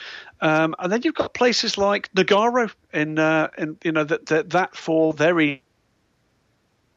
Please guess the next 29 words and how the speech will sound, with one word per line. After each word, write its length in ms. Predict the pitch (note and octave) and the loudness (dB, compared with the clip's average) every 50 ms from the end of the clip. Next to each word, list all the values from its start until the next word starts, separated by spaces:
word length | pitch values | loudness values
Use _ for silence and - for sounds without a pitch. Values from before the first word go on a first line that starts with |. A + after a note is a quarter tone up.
| _ _ _ _ _ _ _ _ - - - | _ _ _ _ _ _ _ _ -12 -8 -2
dates 340 | - C3+ C3 C3+ - - - | 0 0 0 0 -4 -6 -6
usually 220 | C#3+ C3 - C3+ B2 | -4 -4 -4 -4 -6
gets 180 | C3+ - - | -6 -6 -6
a 20 | A#2 | -6
very 160 | B2 B2+ B2+ | -4 -4 -4
good 140 | - B2+ - | -4 -6 -6
crowd. 260 | - C3 C3 C#3 - - - - - - - | -4 -2 -2 -2 -4 -6 -10 -12 -12 -8 -4
The 60 | E3+ | 4
one 160 | G3 C#4+ D#4+ | 4 4 4
that 80 | E4 - | 4 2
surprises 480 | - - - C4+ C4 A#3 F#3+ F#3 - | -2 0 0 0 2 2 2 0 0
me 240 | G3+ G#3+ G#3+ G3 - - | 0 0 0 0 -2 -4
that 220 | F#3 F3 - E3+ | -4 -4 -2 2
does 300 | - A3+ B3 A#3 - - - - - - - - - _ | 4 4 4 4 2 -4 -6 -12 -18 -20 -20 -20 -14 _
quite 180 | - - A#3+ C#4+ | 0 2 2 2
often 160 | C4 C#4 A#3+ | 2 0 0
get 160 | A3+ - - | -2 -2 0
written 260 | D#3+ F#3+ G3+ - F3+ | 0 0 0 2 2
off 220 | F#3+ G3+ F3 - E3 | 0 0 2 0 -4
as 80 | D#3 | -2
getting 240 | - F#3 E3+ E3 C#3 | -2 -2 -4 -4 -4
poor 240 | - G3 A3 A#3 A3 | 0 4 4 4 4
crowds, 320 | - - D3 B2 A#2+ - | 2 0 0 0 0 0
I 40 | F3+ | 0
don't 160 | A3 B3 A#3 | 0 0 -2
agree. 460 | F#3 C#3+ D#3+ D#3 A3+ F#3+ A#2 A#2+ B2 - - - - - _ _ _ | -2 -4 -4 -4 -4 -4 -4 -6 -10 -16 -20 -20 -20 -20 _ _ _
Paul 200 | - A#3+ A#3+ A3+ | 0 2 2 4
Ricard, 480 | G3+ A3+ - - F3+ C#3+ G#2 G2 - - - - - - - _ _ _ - | 2 0 0 0 0 0 -2 -4 -6 -10 -14 -20 -20 -20 -20 _ _ _ -2
uh, 200 | E3 D#3+ - | 0 0 0